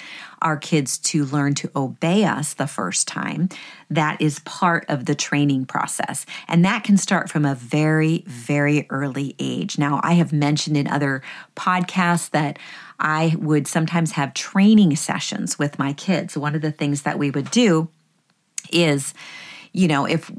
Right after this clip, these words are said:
if one in particular was having an issue with something,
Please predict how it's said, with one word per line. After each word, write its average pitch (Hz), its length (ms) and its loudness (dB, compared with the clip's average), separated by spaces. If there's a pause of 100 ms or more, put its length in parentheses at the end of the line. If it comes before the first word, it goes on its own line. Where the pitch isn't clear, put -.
if 160 260 -2
one 160 360 2
in 170 120 4
particular 156 440 0
was 143 180 -2
having 147 440 -2
an 143 220 -2
issue 151 480 0
with 143 180 -4
something, 143 720 -2